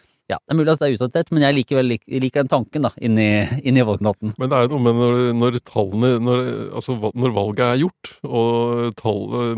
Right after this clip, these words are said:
Speaker 2: stemmene er, eh, telt opp, så må jo partiene bare sette seg ned, og så må de regne ut hvor mange,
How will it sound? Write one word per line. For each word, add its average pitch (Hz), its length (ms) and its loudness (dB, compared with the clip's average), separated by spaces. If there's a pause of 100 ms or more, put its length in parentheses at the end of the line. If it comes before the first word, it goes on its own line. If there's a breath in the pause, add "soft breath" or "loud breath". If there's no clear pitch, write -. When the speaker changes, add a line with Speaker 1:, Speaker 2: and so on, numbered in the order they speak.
(100)
Speaker 2:
stemmene 113 380 -2 (140)
er, 113 180 -2
eh, 117 800 -2
telt 135 240 -2
opp, - 80 -18 (160)
så - 240 -2 (100)
må 104 220 2
jo 107 80 -4
partiene 113 340 -2
bare 113 240 0
sette - 240 -6
seg 117 400 -2
ned, 110 220 0
og 113 80 -4
så 120 100 -2
må 113 160 -2
de 117 540 -4
regne 110 320 -2
ut - 160 -10
hvor 120 260 0
mange, 113 460 -2